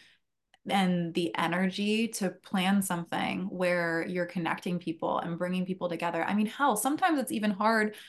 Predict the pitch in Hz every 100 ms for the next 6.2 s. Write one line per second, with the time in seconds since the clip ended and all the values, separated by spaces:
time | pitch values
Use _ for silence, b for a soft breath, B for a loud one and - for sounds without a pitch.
0 | B 208 214 233 226 220 208 196 196 190
1 | 214 190 - 196 320 320 - 180 180 -
2 | - - - - - B B - 220 208
3 | - 220 208 196 233 202 233 - 247 180
4 | 190 185 170 - 180 180 226 240 247 185
5 | 190 180 - 196 208 233 202 185 - -
6 | -